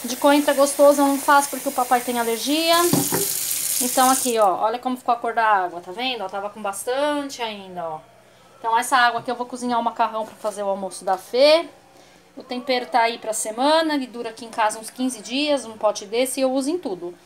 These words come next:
Inclusive agora eu vou fazer umas almôndegas pra Fê almoçar e vou usar esse, esse tempero aqui de salsinha que eu já tenho. E é isso, espero que vocês gostem. É,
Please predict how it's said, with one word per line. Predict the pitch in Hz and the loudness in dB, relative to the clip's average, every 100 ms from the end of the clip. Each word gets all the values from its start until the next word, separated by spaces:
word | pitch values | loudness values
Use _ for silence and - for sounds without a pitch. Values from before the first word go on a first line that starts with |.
| _ _ _ _ _ _ _ _ _ | _ _ _ _ _ _ _ _ _
Inclusive | 220 240 254 254 | -18 -10 -6 2
agora | 262 247 247 | 4 6 4
eu | 247 | 4
vou | 247 | 0
fazer | 254 240 240 233 254 247 | 2 2 2 0 2 2
umas | 240 226 | 0 0
almôndegas | 226 226 240 240 208 208 | 0 0 -2 -2 -4 -4
pra | 196 | -6
Fê | - 214 | -6 -2
almoçar | 202 208 208 - 269 302 320 320 - 254 | -2 -2 -4 4 8 8 6 4 -12 -14
e | |
vou | 220 240 | -4 -2
usar | 240 240 | 2 2
esse, | 247 254 247 | 2 -2 -4
esse | 233 - | -4 -4
tempero | 247 247 233 | -4 0 -2
aqui | 240 240 | -2 -6
de | - | -2
salsinha | 226 240 226 208 | -2 -2 -6 -8
que | 220 | -10
eu | |
já | 214 220 | -10 -10
tenho. | 175 - - - - _ _ _ - _ - _ _ _ - | -6 -6 -6 -12 -12 _ _ _ -20 _ -20 _ _ _ -10
E | 262 | -6
é | 247 | -4
isso, | 208 233 240 208 | -4 -4 -6 -8
espero | - 208 208 | -4 -4 -4
que | 185 | -10
vocês | 185 - 175 175 | -14 -12 -12 -8
gostem. | 185 214 220 214 208 - 220 214 - _ _ _ _ _ _ _ _ - | 0 2 4 2 0 -6 -8 -8 -10 _ _ _ _ _ _ _ _ -12
É, | 208 208 196 190 180 180 | -6 -4 -6 -8 -10 -12